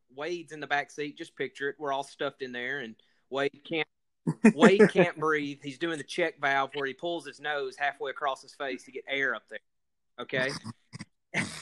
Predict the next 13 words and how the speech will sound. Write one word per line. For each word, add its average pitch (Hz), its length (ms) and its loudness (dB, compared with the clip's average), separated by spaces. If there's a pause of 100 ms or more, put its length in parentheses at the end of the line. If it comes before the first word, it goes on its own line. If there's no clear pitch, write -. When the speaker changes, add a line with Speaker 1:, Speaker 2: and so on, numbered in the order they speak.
(220)
Speaker 2:
Sniffing 180 320 4
Speaker 1:
Yeah. 131 60 6
Speaker 2:
like 117 180 4
that 120 240 -4
is 113 100 -20
Speaker 1:
And 165 160 -2
Speaker 2:
awful. 123 120 0
Speaker 1:
so 160 540 0
we're 190 220 0
all 180 240 2
in 170 160 -8
there, 165 240 -8
and, 170 160 -8